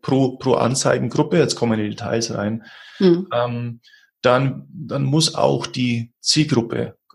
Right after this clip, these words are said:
Speaker 1: also der, das Targeting groß genug sein.
Speaker 2: Okay.
Speaker 1: Wenn ich, wenn ich, keine Ahnung, fünfzig Euro Budget pro Tag ausgeben möchte für ein Targeting, dann, ja, dann muss diese, diese Zielgruppe mindestens, also mindestens dreihunderttausend Leute groß sein.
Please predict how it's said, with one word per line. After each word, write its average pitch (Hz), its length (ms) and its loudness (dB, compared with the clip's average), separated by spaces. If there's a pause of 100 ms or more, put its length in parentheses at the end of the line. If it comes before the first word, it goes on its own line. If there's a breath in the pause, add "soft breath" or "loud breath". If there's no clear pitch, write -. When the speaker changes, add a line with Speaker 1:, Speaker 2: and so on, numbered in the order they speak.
(120)
Speaker 1:
also 107 220 2
der, - 540 -4
das 120 100 -2
Targeting 113 640 0
groß 104 320 -2
genug 104 260 0
sein. - 380 -4 (360)
Speaker 2:
Okay. 180 280 0
Speaker 1:
Wenn 123 100 -2
ich, 113 300 -10
wenn 113 160 2
ich, - 240 -4
keine - 160 2
Ahnung, 127 220 0
fünfzig 139 400 -2
Euro 120 400 4
Budget 180 540 0 (420 soft breath)
pro 147 260 4
Tag 156 540 2
ausgeben 135 440 0
möchte 123 420 2
für 120 180 -2
ein 117 100 2
Targeting, 117 680 -2 (440 loud breath)
dann, 113 440 2 (160)
ja, 120 60 -4
dann 117 160 -4
muss 123 160 -6
diese, 117 240 -2 (300)
diese 117 320 -6
Zielgruppe - 380 -2
mindestens, 139 720 0
also 117 140 -6
mindestens 143 560 2
dreihunderttausend 110 640 0
Leute 110 240 -2
groß - 320 -8
sein. 92 260 -6